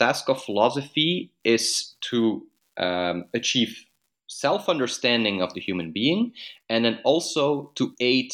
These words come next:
the self-realization of the human being and of humanity. And the philosophy of symbolic forms tries to do this by showing this diversity of cultural domains. So, uh, shows that, uh,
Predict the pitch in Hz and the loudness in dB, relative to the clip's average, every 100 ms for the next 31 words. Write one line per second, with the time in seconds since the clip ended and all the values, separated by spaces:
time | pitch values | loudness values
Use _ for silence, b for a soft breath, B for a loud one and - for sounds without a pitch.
0 | - 104 107 - 110 110 101 107 107 101 | -8 -6 -4 2 2 0 -4 0 0 0
1 | - 113 113 - - - - - _ _ | 0 2 2 0 -2 -10 -20 -20 _ _
2 | _ _ - 104 - 104 110 104 95 95 | _ _ 0 0 0 -4 -2 -2 -2 -2
3 | 90 87 90 - 90 - 90 80 60 - | -2 -4 -8 -8 -10 -8 -6 -6 -8 -12
4 | - _ _ _ _ _ _ B B B | -20 _ _ _ _ _ _ B B B
5 | B _ 107 113 117 127 151 160 139 - | B _ -2 0 2 4 2 2 -2 -2
6 | 110 98 98 - 135 147 147 - 104 101 | 0 2 2 0 0 0 0 0 0 0
7 | - 82 113 180 - 95 107 - - 117 | -8 -2 0 0 -2 0 0 0 0 0
8 | 117 107 98 101 - - 107 104 98 98 | 0 -2 -4 -4 -2 -6 -4 2 2 2
9 | 98 95 95 113 - 156 208 - 120 - | 0 -2 -2 -4 -2 -2 -4 -4 -4 -4
10 | - 120 120 139 123 120 117 135 202 - | 0 2 2 -2 0 0 0 0 -4 -8
11 | - - - 98 95 92 B B _ - | -8 -6 0 2 2 0 B B _ -8
12 | 90 92 - - 117 110 117 - 104 98 | -2 0 0 -2 2 2 2 0 0 0
13 | 95 - B B _ _ _ _ _ _ | -2 -8 B B _ _ _ _ _ _
14 | _ - - | _ -12 -10